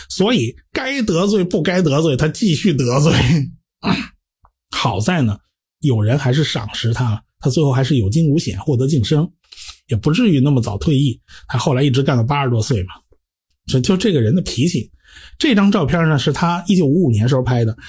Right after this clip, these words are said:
那个时候他已经是少将军衔了啊，胳膊上一颗星啊，这，这就是这么个状态。那时候照片，哎呀，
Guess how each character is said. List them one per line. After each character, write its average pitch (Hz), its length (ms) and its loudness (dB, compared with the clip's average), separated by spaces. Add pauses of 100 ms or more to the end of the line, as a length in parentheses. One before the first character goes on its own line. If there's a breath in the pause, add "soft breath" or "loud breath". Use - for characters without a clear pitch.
(140 loud breath)
那 202 160 2
个 139 80 2
时 131 80 2
候 131 140 2
他 - 160 -2
已 131 80 0
经 117 160 2
是 139 100 2
少 143 240 -2
将 143 200 2
军 151 140 2
衔 113 200 0
了 156 100 -2 (180)
啊， 110 200 0
胳 147 140 -2
膊 131 80 2
上 131 100 2
一 127 80 0
颗 135 140 0
星 143 320 0
啊， 101 280 -4 (420)
这， 120 120 0
这 113 140 0
就 120 180 0
是 104 220 0
这 - 120 -2
么 120 120 2
个 101 100 0
状 110 180 0
态。 107 180 -2 (180)
那 143 160 0
时 113 100 -2
候 117 80 0 (260)
照 120 140 -2
片， 113 200 -4
哎 104 160 -2
呀， 92 80 -2